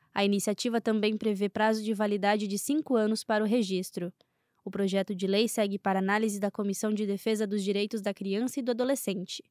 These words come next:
Também foi aprovada pela Comissão de Trabalho a concessão do título de cidadão catarinense para José Alberto Simonetti, presidente da O A B Nacional. A matéria segue para a votação em plenário.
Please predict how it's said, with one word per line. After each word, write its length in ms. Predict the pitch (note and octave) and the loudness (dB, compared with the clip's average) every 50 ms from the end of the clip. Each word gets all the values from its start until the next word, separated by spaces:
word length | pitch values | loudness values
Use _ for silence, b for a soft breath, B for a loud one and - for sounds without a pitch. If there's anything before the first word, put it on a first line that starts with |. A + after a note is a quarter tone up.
| _ _ _ _ _ _ _ _ _ _ | _ _ _ _ _ _ _ _ _ _
Também 320 | - G#3+ G#3 G3 G3+ G3 G3+ | 0 0 2 4 2 2 2
foi 140 | - A#3 | 2 0
aprovada 460 | A3+ G3+ A3 G#3+ G3 G#3 G#3 G3 G3+ F#3+ | -2 0 -2 0 2 2 2 2 2 -2
pela 200 | A3 G#3+ G#3 G3+ | 0 -2 -2 0
Comissão 460 | - A3 G#3+ G#3 G3+ - G#3+ G3+ G#3+ | -2 -2 -2 -2 -2 -2 -2 -2 -2
de 140 | G#3 B3+ A#3+ | -2 -2 -2
Trabalho 580 | C4+ A#3 G3+ G3 F#3+ F#3+ G3+ G#3 G3 F3+ F3+ b b b b - | 0 0 2 2 2 4 4 4 2 2 -2 b b b b 0
a 100 | G#3+ - | 0 2
concessão 500 | - A3+ A3 - A#3 G#3+ - A#3 A3+ A#3 | 2 0 0 0 0 0 0 0 2 2
do 120 | A#3 A3+ | 2 0
título 360 | - - A#3+ A#3 - A#3+ A#3 | 0 -2 -4 -2 -2 -2 -2
de 140 | G#3 G3+ A3 | -2 -2 -4
cidadão 420 | - - A3 G3 F#3 F#3 G3 G3+ | -4 -2 -2 -2 0 0 0 -2
catarinense 680 | A3 - G#3 - A3 G3+ F#3+ F#3 F#3 G3 G#3+ A#3 - - | 0 -2 -2 -2 0 -2 0 -2 -2 -2 -2 -2 -2 -4
para 320 | A#3 - A3 G3+ G3+ G3+ G#3+ | -4 -2 0 0 2 2 2
José 360 | G3+ G#3 G3+ F#3+ G#3 A3 A#3+ | 2 2 0 0 0 0 2
Alberto 500 | B3 A#3 G3+ G3 G3 G3+ G#3 - - G#3 | 2 2 2 2 0 0 0 -2 -4 -6
Simonetti, 680 | - - B3+ C4 C4 A3 F#3+ F#3 F#3 - - - F#3+ b b b b b b | -2 -2 0 0 2 2 0 0 -2 -4 -4 -6 -6 b b b b b b
presidente 520 | - G#3+ G#3+ G3 G#3 G3 G#3 G#3+ A3 - A#3 | 0 2 2 2 4 2 2 2 0 -2 2
da 160 | G#3+ G3+ G3 | 2 4 6
O 40 | A3 | 6
A 120 | B3 B3 | 6 6
B 140 | G3+ G3+ G3+ | 4 2 0
Nacional. 560 | G#3+ A3 A3 - - A#3+ A3+ F3+ E3 A3+ - - _ _ _ _ | 0 -2 -2 -2 -2 -2 0 -2 -4 -4 -10 -14 _ _ _ _
A 120 | - G3+ G#3 | -6 -4 -2
matéria 400 | G#3+ A3 - G#3+ G#3+ G#3+ G#3+ G3+ | -2 -2 0 0 0 0 0 0
segue 280 | - A3+ G#3 F#3+ G3+ | 0 -2 -2 -2 -4
para 220 | - - G3+ F#3+ G3 | -2 0 0 0 0
a 40 | |
votação 520 | F#3+ G#3 - - C4 A#3+ - - G#3+ G#3 G#3 | -2 -2 -4 -4 -4 -4 -2 -2 -2 -2 -2
em 80 | G#3+ | -2
plenário. 540 | G3+ G#3 B3 A#3 A3 F3+ E3 E3+ E3 A3+ G3 | -2 0 0 0 0 0 0 -2 -4 -6 -10